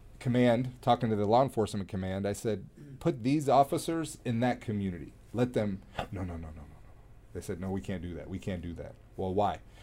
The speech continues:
"No, no, no, no, no, we couldn't do that." I said, "Okay, listen, you called me here to help you." Right?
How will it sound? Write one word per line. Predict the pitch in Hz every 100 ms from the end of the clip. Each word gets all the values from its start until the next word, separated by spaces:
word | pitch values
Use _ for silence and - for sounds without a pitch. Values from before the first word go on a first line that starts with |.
| -
"No, | 120 120
no, | 110
no, | 95
no, | 87
no, | 85 82
we | 92
couldn't | - 113 95
do | 95 80
that." | 69 - -
I | 101
said, | 110
"Okay, | 101 - 101
listen, | 101 - 90
you | 123
called | 123 135 127
me | 120
here | 123 123
to | - 95
help | 131 131
you." | - - - - - - - - -
Right? | 95 110